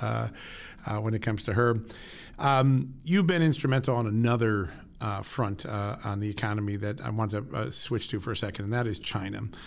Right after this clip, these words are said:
Uh, obviously, we're in a global struggle for, for economic supremacy with Beijing. The, um, the, uh, pandemic has created a lot of, uh, trouble for our economy. But as you handicap where we are in this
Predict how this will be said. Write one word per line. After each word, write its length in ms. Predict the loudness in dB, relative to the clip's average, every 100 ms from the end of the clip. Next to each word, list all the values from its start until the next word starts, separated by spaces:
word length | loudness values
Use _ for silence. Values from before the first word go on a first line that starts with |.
| -16 -16 -12
Uh, 260 | -6 -4 -2
obviously, 420 | -2 0 0 0
we're 240 | 2 2 2
in 80 | 2
a 60 |
global 360 | 2 2 4 2
struggle 420 | 0 0 0 -2
for, 320 | -2 -2 -4 -6
for 160 | -10 -6
economic 480 | -4 -2 0 0 -2
supremacy 560 | -2 0 0 0 -2
with 300 | -2 -2 -2
Beijing. 600 | 2 4 4 2 0 -2 -6 -14 -16 -16 -10
The, 320 | -4 0 0 0
um, 520 | -2 -4 -4 -4 -6 -10 -18 -14
the, 580 | -8 -6 -4 -6 -6 -8 -10 -14 -10
uh, 600 | -8 -8 -6 -8 -8 -2
pandemic 520 | 0 4 4 4 2
has 140 | 0 -2
created 560 | 0 2 4 2 -2 -6
a 160 | 0
lot 140 | 0 0
of, 180 | 0 0
uh, 180 | 0 -2 -8 -14 -16 -6
trouble 280 | 2 4 4
for 160 | 2 4
our 200 | 6 4
economy. 540 | 2 0 0 0 -2
But 360 | 0 0 0 0
as 180 | 2 4
you 160 | 4
handicap 640 | 4 2 4 2 2 -2 0
where 260 | 0 2
we 200 | 2 0
are 320 | 2 2 2 2
in 180 | 0
this 360 | 0 -2 -4 -8